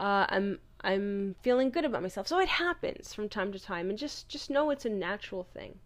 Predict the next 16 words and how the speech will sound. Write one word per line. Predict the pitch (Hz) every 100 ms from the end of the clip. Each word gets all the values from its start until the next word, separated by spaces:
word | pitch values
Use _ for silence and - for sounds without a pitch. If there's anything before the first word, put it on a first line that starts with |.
| - - - - - - - - -
So | - -
let | 214 220 - -
me | 226 220
continue. | - 196 196 - 196 - 180 - - - - - - - -
Uh, | 226
before | 190 233 - 339
I | 240
continue, | 226 208 202 185 131 101 - - - - - - - - -
uh, | 196 185 - -
people, | - - 415 359 285 208 - - - - - - - - -
I | 233 285
would | 277 233
think, | - - - 214 165 - - - - - - - -
in | 202
my | 190
opinion, | 175 - 202 180 151